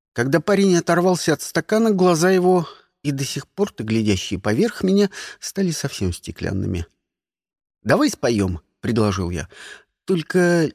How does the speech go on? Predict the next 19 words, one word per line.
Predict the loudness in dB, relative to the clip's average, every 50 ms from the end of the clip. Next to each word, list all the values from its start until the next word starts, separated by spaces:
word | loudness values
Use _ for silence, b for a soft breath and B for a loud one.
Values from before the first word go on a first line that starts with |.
| _ -6
лирическое | -4 0 2 2 2 2 0 -2 -8 -12 -10 -8 -8 -8 -8
что-нибудь, | -8 -8 -6 -6 -6 -6 -8 -10 -14 -14 _ _ _ -4
трогательное». | -2 0 0 0 -2 -4 -6 -8 -10 -10 -10 -10 -14 -20 _ _ _ _ _ _ _ _ _ _ _ _ _ _ _ _ _ -8
«Давай», | -6 -2 0 2 2 2 2 2 2 2 2 0 -2 -4 _ _ _ _ _ _ _ _
согласился | -6 -2 0 2 2 0 0 0 -4 -6 -6 -6 -12
парень, | -10 -4 -4 -2 0 0 -2 -4 b b b b b b b b b -6
и | -2 0 0 0 0
то | -2 -2 0 0
ли | 0 0
похвастался, | 0 -2 -6 -6 -2 0 0 0 0 -2 -2 -4 -4 -4 -4 -4 -8 -8
то | -4 -2 -2
ли | -2 -2
поделился | -4 -6 -4 -4 -2 -2 -2 -4 -4 -6 -12 -14 _
печалью. | -16 -14 -10 -6 -4 -4 -4 -4 -4 -6 -8 -8 _ _ _ _ _ _ _ _ _ _ _ _ _ _ _ _ _ _ _ -10
«Я | -6 -2 -2 0 0 0 0
женюсь | 0 0 0 0 0 2 2 2 2 0 0 -2 -4 -10 -12
скоро». | -12 -14 -18 _ -12 -6 -4 -4 -2 -4 -4 -6 -8 -12 _ _ _ _ _ _ _ _ _ _ _ _ -6
«О, | -2 2 2 4 4 4 2 0
поздравляю». | -2 -6 -10 -6 -2 0 0 0 0 0 -2 -2 -2 -4